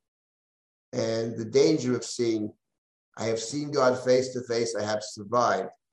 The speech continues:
And Jacob meeting Esau, the idea of seeing one's face in general, which the Torah speaks about in terms of God later on.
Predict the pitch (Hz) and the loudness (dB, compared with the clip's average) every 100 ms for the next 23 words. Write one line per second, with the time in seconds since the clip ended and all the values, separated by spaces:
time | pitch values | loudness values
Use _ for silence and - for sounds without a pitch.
0 | _ _ - 107 127 127 123 123 127 123 | _ _ -8 0 2 2 0 -2 0 0
1 | 113 127 - - - - _ _ _ 143 | 0 0 0 -8 -10 -14 _ _ _ -4
2 | - 165 165 - - 156 151 139 127 127 | -2 0 0 -2 -2 0 4 4 4 2
3 | 123 127 127 120 110 139 165 123 - - | 2 2 0 -6 -2 0 0 -2 -6 -12
4 | _ _ _ - 80 - - 175 175 - | _ _ _ -8 -8 -8 -2 0 2 0
5 | 165 - 143 139 139 139 139 135 - - | -4 -6 -4 2 2 2 0 -2 -4 -2
6 | 214 101 101 107 110 110 95 - | 0 0 -2 -4 -2 -2 -2 -6